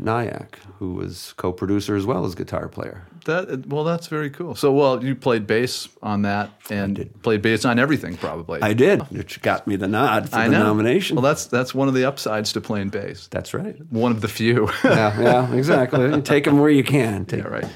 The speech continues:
Speaker 1: take the perks.
Speaker 2: Uh, and so the other thing that I'm, I, I wanna ask probably everybody who stops by is, how, do you remember how we met? You and I met?
Speaker 1: I'll bet it was the kitchen table.
Speaker 2: That's what I was thinking, too.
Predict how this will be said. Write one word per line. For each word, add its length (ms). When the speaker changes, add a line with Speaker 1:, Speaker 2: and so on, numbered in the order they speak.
Speaker 1:
take 200
the 80
perks. 480
Speaker 2:
Uh, 440
and 220
so 220
the 120
other 140
thing 360
that 260
I'm, 280
I, 200
I 160
wanna 180
ask 300
probably 280
everybody 380
who 120
stops 400
by 340
is, 260
how, 240
do 240
you 40
remember 220
how 160
we 140
met? 400
You 160
and 100
I 120
met? 340
Speaker 1:
I'll 120
bet 180
it 80
was 160
the 80
kitchen 400
table. 260
Speaker 2:
That's 220
what 160
I 120
was 180
thinking, 320
too. 260